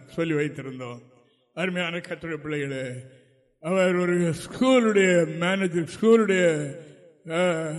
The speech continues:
ஹெட், அதாவது ஸ்கூல், ஸ்கூலுடைய ஓனர் அவர், ஆ, ஸ்கூல் நடத்தி கொண்டிருந்தார். ஆனால் கையெழுத்து போட தெரியாது. மாந்திரிக வேலையில் அத்தனை காரியங்களும் அவர் செய்திருக்கிறார். பெரிய பெரிய அதிகாரிகளெல்லாம் கைக்குள்ள எடுத்து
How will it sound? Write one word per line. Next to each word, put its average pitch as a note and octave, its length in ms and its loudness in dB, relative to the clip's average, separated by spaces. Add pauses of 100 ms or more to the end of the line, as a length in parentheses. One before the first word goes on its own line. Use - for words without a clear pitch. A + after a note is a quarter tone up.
(500)
ஹெட், F#3 280 -4 (260)
அதாவது G3 360 4
ஸ்கூல், G#3+ 300 4 (380)
ஸ்கூலுடைய G#3+ 280 6
ஓனர் F#3+ 460 4
அவர், B2 220 -8 (640)
ஆ, F3+ 320 2
ஸ்கூல் G#3+ 300 2
நடத்தி E3+ 320 -4
கொண்டிருந்தார். C3+ 640 -10 (220)
ஆனால் F3+ 180 -6
கையெழுத்து F3+ 340 -4
போட F3+ 160 -2
தெரியாது. D3 640 -6 (120)
மாந்திரிக F3+ 440 -2
வேலையில் E3+ 300 -4
அத்தனை F3+ 320 -8
காரியங்களும் F3 440 -4
அவர் D3+ 180 -6
செய்திருக்கிறார். D3 500 -8
பெரிய D#3 160 -8
பெரிய D3+ 180 -8
அதிகாரிகளெல்லாம் F#3+ 760 0
கைக்குள்ள E3+ 300 -2
எடுத்து E3 520 -8